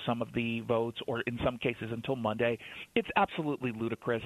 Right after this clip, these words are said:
and as much as I don't lean into the, the conversation about how these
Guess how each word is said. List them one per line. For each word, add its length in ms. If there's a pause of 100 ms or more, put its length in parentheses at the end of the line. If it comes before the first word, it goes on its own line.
(100)
and 240
as 100
much 200
as 100
I 80
don't 360
lean 220
into 400
the, 240 (360)
the 60
conversation 600
about 180
how 380
these 180